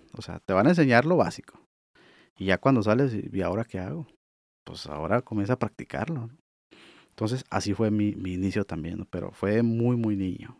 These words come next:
¿ok? Entonces, pero yo viví mi vida, como te digo, no, yo no fui un santo, yo también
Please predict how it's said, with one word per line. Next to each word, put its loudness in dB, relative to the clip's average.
¿ok? -14
Entonces, -8
pero 10
yo 10
viví 10
mi 8
vida, 2
como -6
te -6
digo, -4
no, -4
yo -2
no 2
fui -2
un 0
santo, -2
yo -4
también -6